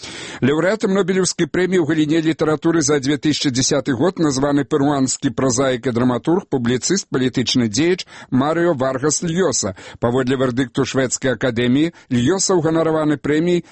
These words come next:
за падрабязнае апісанне структуры ўлады і яскравыя вобразы супраціву, паўстання і паражэння індывіду. Вярхоўная Рада Украіны прыняла закон аб кабінеце міністраў, які перадае прэзідэнту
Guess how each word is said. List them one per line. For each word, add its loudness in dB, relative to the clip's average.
за -2
падрабязнае 0
апісанне 0
структуры -2
ўлады 0
і 2
яскравыя 0
вобразы 0
супраціву, 0
паўстання 0
і -2
паражэння 0
індывіду. -2
Вярхоўная 0
Рада 0
Украіны 0
прыняла 2
закон 0
аб -4
кабінеце 0
міністраў, 0
які -4
перадае 0
прэзідэнту 0